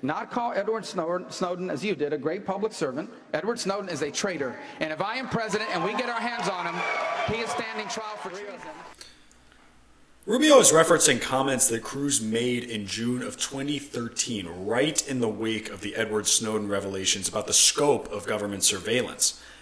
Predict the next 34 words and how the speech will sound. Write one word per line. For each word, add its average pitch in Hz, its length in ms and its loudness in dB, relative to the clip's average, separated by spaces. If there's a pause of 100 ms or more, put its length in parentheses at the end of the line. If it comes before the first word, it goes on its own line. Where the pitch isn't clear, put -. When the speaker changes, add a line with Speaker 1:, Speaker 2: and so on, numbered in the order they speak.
Speaker 2:
At 123 60 4
an 131 100 6
event 156 300 6
hosted 147 440 4
by 113 160 2
The 110 140 0
Blaze, 101 680 0
Cruz 143 360 2
had 110 280 2
this 110 200 4
to - 120 0
say 85 320 2
about 92 260 -4
Snowden's 95 600 2
actions. - 680 -4 (420)
Quote, - 480 4 (600)
"If - 160 -4
it 185 80 4
is 185 160 6
the 123 80 -2
case 175 440 2
that 151 140 0
the 117 60 -4
federal 139 420 4
government 110 600 0
is 107 100 0
seizing 110 460 2
millions 127 400 2
of - 120 -8
personal 117 440 2
records 117 440 0
about 90 320 -4
law-abiding 101 640 -2
citizens, 143 720 2